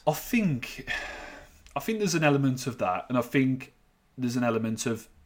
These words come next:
he knows the game means so much. He's trying his best to impress, and he's trying to win a penalty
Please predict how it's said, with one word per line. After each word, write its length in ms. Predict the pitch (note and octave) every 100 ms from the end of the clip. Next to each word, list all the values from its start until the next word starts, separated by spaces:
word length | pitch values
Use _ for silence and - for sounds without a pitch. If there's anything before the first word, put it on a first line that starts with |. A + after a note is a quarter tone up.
| - - -
he 520 | - C#3+ C#3+ C#3 C3 - - -
knows 520 | A#2 C3 B2 A#2+ A#2
the 80 | B2+
game 360 | B2 A#2+ A#2 G#2+
means 300 | A2 G#2+ G2
so 260 | A#2 G#2+
much. 600 | G2+ F#2+ F#2 - - - - - - - -
He's 160 | G#2+ -
trying 360 | - B2+ A#2+
his 100 | A#2
best 300 | - G#2+ -
to 120 | A2+
impress, 680 | G#2 F#2+ - F#2+ F#2 - - - - _
and 80 | G#2+
he's 100 | G#2
trying 260 | - A2+ A2
to 60 |
win 180 | G2+ G#2+
a 60 | F#2+
penalty 680 | - G#2 F#2+ - F#2 F#2